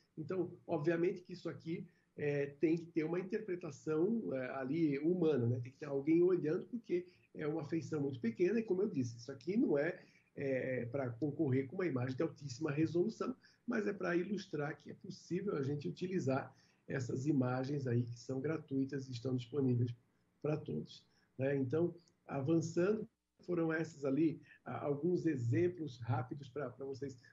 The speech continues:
observarem que essas imagens se-, têm uma, uma, uma boa aplicação. Assim, a última parte, que é a, a, a, o estado da arte, né, da, da, do, dos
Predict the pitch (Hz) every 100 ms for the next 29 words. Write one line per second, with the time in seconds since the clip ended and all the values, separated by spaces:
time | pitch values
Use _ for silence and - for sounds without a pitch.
0 | - 160 123 165 135 135 139 - 147 135
1 | - _ - 123 117 127 151 143 131 131
2 | 135 - - _ - - - - 160 156
3 | 139 123 - 123 - - 131 123 110 135
4 | 135 127 135 - 127 123 139 147 135 -
5 | 120 - _ _ - - - 220 - 262
6 | 285 - _ _ - 180 180 202 - 202
7 | - 190 202 220 - 156 160 160 143 147
8 | 139 - - 147 131 127 123 - _ _
9 | - - 113 117 - 208 190 160 147 143
10 | 165 220 220 139 131 156 139 131 127 117
11 | 123 117 135 127 127